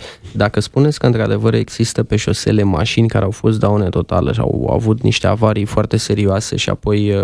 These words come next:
re-, au fost repuse în circulație, uh, cred că vorbim de două lucruri distincte. În primul rând, e vorba de siguranța șoferilor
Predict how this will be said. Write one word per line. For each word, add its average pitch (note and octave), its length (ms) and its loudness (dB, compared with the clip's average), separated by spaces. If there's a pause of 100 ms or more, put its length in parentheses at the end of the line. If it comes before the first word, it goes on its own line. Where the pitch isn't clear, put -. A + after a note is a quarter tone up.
re-, G2 240 -2
au - 120 -6
fost G#2+ 220 -4
repuse A2 320 -4
în A#2+ 60 0
circulație, - 640 -2 (720)
uh, B2 280 2 (440)
cred F3+ 220 0
că F#3 80 0
vorbim F3 560 2
de D#3 100 0
două D#3 220 2
lucruri D3 280 0
distincte. C3 440 2
În A2 80 2
primul C#3+ 320 2
rând, C3+ 180 0
e B2 40 4
vorba A#2 300 2
de G#2+ 80 0
siguranța A2 600 2
șoferilor G#2 800 0